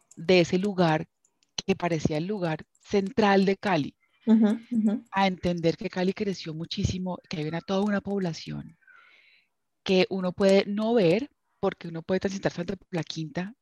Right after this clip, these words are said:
Speaker 1: y solamente ver una ciudad,
Speaker 2: Ujú.
Speaker 1: pero hay una ciudad entera que vive de manera muy ma-, empobrecida, empobrecida y marginal, pero que pareciera como si Cali se aferrara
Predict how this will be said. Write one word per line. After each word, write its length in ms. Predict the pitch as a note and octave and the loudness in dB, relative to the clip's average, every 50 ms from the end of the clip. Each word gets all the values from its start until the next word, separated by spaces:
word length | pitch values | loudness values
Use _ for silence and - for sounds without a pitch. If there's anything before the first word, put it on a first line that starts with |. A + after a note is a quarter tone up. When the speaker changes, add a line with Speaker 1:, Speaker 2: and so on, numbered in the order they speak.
| _ - | _ -10
Speaker 1:
y 80 | F#3 | -10
solamente 440 | - E3+ D#3 D#3 D#3+ F3 F3 E3+ F#3 | -6 -4 -4 -4 -4 -4 -4 -2 -2
ver 80 | F#3+ F#3 | -2 -2
una 180 | F3+ F#3+ F#3 | -2 -4 -4
ciudad, 420 | - - E3+ D3 C3+ C3+ C#3+ F#3 G#3 _ _ _ _ _ _ _ _ _ - | -2 -2 -4 -2 -2 -2 -4 -6 -8 _ _ _ _ _ _ _ _ _ 0
Speaker 2:
Ujú. 220 | B3 G#3+ - G#3 F#3+ | 0 2 2 2 2
Speaker 1:
pero 140 | F3+ E3 D#3 | 2 2 2
hay 60 | D#3 | 2
una 140 | D#3 F3 F3 | 0 -2 -4
ciudad 320 | - A3 G3 E3 D#3+ D#3 - | -2 0 0 2 0 0 -2
entera 640 | - G3 G3 G3 - - G#3+ G3+ F#3+ G3 G3+ G#3 - _ _ _ _ _ _ | -2 -4 -4 -2 2 4 4 4 4 4 0 -2 -6 _ _ _ _ _ _
que 120 | - - F#3+ | -8 -6 -6
vive 440 | F3+ F3+ D3+ D3+ D#3+ E3+ F#3+ - - - _ _ | -6 -4 -2 0 0 0 0 -2 -6 -12 _ _
de 80 | - F#3 | -6 -6
manera 440 | F3+ E3+ E3 D#3 D3 C#3+ D#3+ D#3+ E3 F3 - _ _ | -4 -2 -2 -2 -2 -2 -2 -4 -6 -6 -10 _ _
muy 240 | - F#3+ F#3+ G#3 A3 | -10 -6 -4 -2 -2
ma-, 180 | G#3 A3 A3 G#3+ - | -2 -2 -4 -4 -6
empobrecida, 580 | - G3 - G3+ F#3+ F3+ F3 D#3+ C#3+ - E3+ D#3 | -8 -8 -6 -4 -4 -2 -2 -4 -4 -2 -4 -4
empobrecida 560 | - - F3+ F3+ E3+ E3 - - D#3+ D#3+ D#3+ D#3+ | -2 -4 -4 -6 -4 -4 -4 -4 -4 -2 -2 -2
y 60 | F3+ | -2
marginal, 600 | F#3+ G3+ G3+ F3+ F3 F3 D#3 C#3 C#3+ - A#3 - _ _ _ - - - - - - - - - _ | -2 -2 -2 -4 -4 -2 -2 -2 -2 -2 -6 -10 _ _ _ -20 -20 -20 -20 -20 -20 -20 -20 -4 _
pero 180 | - G3+ F#3+ F3+ | 4 4 4 6
que 120 | - G3 | 4 4
pareciera 480 | F3+ G#3 G3+ G3+ - - G#3+ G#3 A3 A3+ | 4 6 6 6 4 4 2 2 2 0
como 280 | - - A#3+ B3+ A#3+ | 0 -2 -2 -2 0
si 140 | G#3+ A#3 G#3+ | 0 -2 -4
Cali 240 | - F#3+ F#3 F#3+ G#3 | -2 -2 -2 -2 0
se 100 | - B3 | -2 -2
aferrara 560 | A3+ - F#3+ F3+ E3+ E3 E3 F3 F#3+ G#3+ B3 | -2 -2 -2 -2 -2 -2 -2 -2 -4 -6 -8